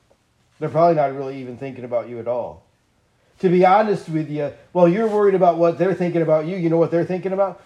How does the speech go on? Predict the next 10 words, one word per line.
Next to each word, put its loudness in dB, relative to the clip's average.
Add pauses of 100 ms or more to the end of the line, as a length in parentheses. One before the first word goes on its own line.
They're 4
worried 6
about 4
what 0
you're 0
thinking -4
about -2
them. -2 (3000)
Let's -12
be, 2